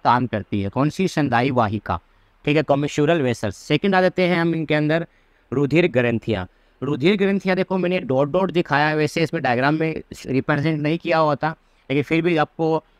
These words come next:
याद हो जाए इस वजह से मैं दिखा रहा हूँ कि चौथे, पाँचवें और छठे खंड में, चौथे,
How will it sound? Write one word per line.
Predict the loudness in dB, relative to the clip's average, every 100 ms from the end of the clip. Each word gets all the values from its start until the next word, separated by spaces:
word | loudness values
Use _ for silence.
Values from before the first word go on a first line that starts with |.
| -4
याद | 0 4 4
हो | 2 0
जाए | 0 0
इस | -2 -2
वजह | -2 -2
से | -2
मैं | -2
दिखा | 0 2
रहा | 2
हूँ | 0
कि | -4
चौथे, | -2 -2 0 0
पाँचवें | 0 0 0 0 -2
और | -2
छठे | -4 -2
खंड | -2 -2 -2
में, | -2
चौथे, | -2 -2 -2 -2